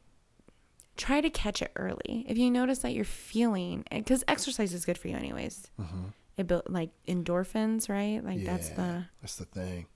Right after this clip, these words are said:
Speaker 1: that's the thing, is released, and those are depleted during
Speaker 2: Yeah.
Speaker 1: drug use. So it is good if you are in recovery and bu-,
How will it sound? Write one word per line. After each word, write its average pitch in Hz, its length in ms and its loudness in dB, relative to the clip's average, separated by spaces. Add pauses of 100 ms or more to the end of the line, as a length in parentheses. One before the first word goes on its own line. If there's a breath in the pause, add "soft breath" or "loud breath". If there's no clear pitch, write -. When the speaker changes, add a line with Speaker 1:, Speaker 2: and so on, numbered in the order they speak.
Speaker 1:
that's 208 180 -6
the 208 80 0
thing, 190 280 2 (440 loud breath)
is 190 260 0
released, 247 500 2
and 208 240 2 (1120 soft breath)
those 269 260 8
are 349 60 8
depleted 190 680 0
during - 560 -2
Speaker 2:
Yeah. - 220 -12 (840)
Speaker 1:
drug - 260 2
use. - 420 -2 (220)
So - 580 2 (360)
it 226 120 6
is 254 300 6
good 175 540 2 (240)
if - 280 -6
you 185 440 0 (240)
are 180 480 2
in 190 240 0
recovery 165 680 0
and 170 220 -2
bu-, 165 140 -2